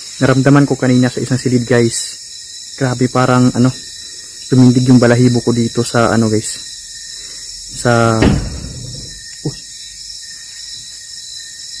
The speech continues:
Grabe. Sinundan talaga ako dito.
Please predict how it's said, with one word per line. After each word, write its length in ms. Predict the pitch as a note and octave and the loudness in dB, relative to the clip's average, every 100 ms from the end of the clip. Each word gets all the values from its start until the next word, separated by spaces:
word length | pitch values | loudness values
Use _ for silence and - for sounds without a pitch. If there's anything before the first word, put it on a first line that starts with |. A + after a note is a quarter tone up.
| - - - - - - - - - - - - - - - - - - | -16 -16 -16 -16 -16 -14 -16 -16 -16 -16 -14 -14 -16 -16 -14 -14 -14 -16
Grabe. 420 | - - - - - - - - - B2+ | -16 -14 -14 -14 -14 -16 -14 -14 -8 -4
Sinundan 320 | A#2+ A#2+ A#2 | 0 0 -2
talaga 320 | A2 A2 - | -4 -6 -6
ako 80 | A2 | -6
dito. 320 | G#2+ G#2+ A2+ | -6 -6 -10